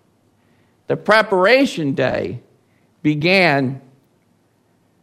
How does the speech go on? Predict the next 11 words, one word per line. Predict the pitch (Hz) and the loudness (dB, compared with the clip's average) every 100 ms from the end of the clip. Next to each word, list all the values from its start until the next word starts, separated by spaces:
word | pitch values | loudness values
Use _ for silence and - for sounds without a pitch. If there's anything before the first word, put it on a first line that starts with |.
| _ - | _ -2
the, | 147 - - | -2 -4 -2
on | 151 156 | 0 0
the | |
day | 147 175 175 185 | 0 0 2 2
before | 170 156 - 170 156 151 151 | 0 -2 0 2 2 2 -2
Friday | - 160 160 151 | -2 2 2 0
evening. | 143 175 180 123 120 123 - | 0 2 2 0 -6 -8 -8
The | 131 | -4
preparation | - 190 185 156 170 208 196 147 | 0 0 0 0 2 0 -2 -6
day | 127 131 135 | -2 -2 -2
began | 135 127 127 170 143 135 139 | -4 -6 -4 -2 -2 -4 -6